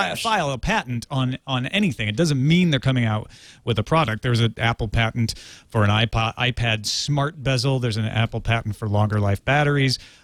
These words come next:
Speaker 2: Uh, those, uh, those patents are almost always worth ignoring because they rarely turn into a substantial feature in a product. And even when they do, it's, it's usually years down the line.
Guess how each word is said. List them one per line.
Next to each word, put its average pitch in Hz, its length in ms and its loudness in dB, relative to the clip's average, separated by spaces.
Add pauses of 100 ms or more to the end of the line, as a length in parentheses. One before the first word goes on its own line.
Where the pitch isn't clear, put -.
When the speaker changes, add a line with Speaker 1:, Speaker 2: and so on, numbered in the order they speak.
Speaker 2:
Uh, 104 280 -2
those, 196 280 -4
uh, 240 300 -6
those 226 160 0
patents 220 380 0
are 156 80 4
almost 139 420 0 (100)
always 165 400 0
worth 131 280 -4
ignoring 107 500 -4 (480)
because 135 540 0 (120)
they 147 240 2
rarely 147 720 0
turn 143 300 -2
into 123 640 -2 (560)
a 123 80 -2
substantial 135 720 2
feature 98 720 -6 (360)
in 123 140 2
a 117 40 2
product. 127 380 0
And 147 100 0
even 175 200 2
when 147 100 2
they 127 140 2
do, 143 300 2
it's, - 220 -4
it's 208 220 -6
usually 151 240 0
years 127 400 0
down 101 200 0
the 87 60 -6
line. 87 300 -10